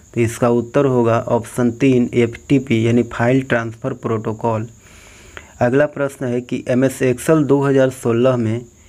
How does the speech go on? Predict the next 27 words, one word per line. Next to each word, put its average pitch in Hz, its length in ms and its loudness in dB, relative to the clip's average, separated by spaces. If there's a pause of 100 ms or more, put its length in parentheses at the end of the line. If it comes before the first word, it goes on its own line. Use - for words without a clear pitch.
(380)
किस 151 320 0
फंक्शन 131 520 0 (180)
के 135 80 0
द्वारा 117 540 0
हम 123 160 0
पासवर्ड 120 580 -2
की 131 120 -2
सहायता 113 560 -2
से 117 300 -10 (560)
कार्य 139 340 0
पत्रक 127 540 -4
में 127 80 0
नई 120 200 2
पंक्तियों 120 580 0
और 120 320 0
स्तंभों 113 380 0
को 120 160 -2
जोड़ना 113 380 0
रोक 113 240 -2
सकते - 400 -8
हैं? 113 240 -10 (680)
तो 117 60 0
इसका 120 320 0
उत्तर 123 380 0
होगा 120 260 0
ऑप्शन 117 540 -2
तीन, 123 440 0